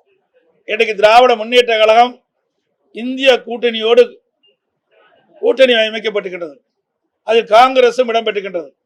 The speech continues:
இந்தியா கூட்டணியில் காங்கிரசும் இடம்பெற்றிருக்கின்றது. இன்றைக்கு கர்நாடகத்திலே காங்கிரஸ் ஆட்சி நடைபெற்றுக் கொண்டிருக்கின்றது. அதனால தமிழ்நாடு முதலமைச்சர்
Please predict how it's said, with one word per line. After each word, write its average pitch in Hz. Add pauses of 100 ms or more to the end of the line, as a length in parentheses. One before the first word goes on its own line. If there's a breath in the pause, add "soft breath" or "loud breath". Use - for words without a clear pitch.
(460)
இந்தியா 226
கூட்டணியில் 208
காங்கிரசும் 208
இடம்பெற்றிருக்கின்றது. 175 (2000)
இன்றைக்கு 220
கர்நாடகத்திலே 233
காங்கிரஸ் 214
ஆட்சி 202
நடைபெற்றுக் 196
கொண்டிருக்கின்றது. 160 (760)
அதனால 226
தமிழ்நாடு 240
முதலமைச்சர் 226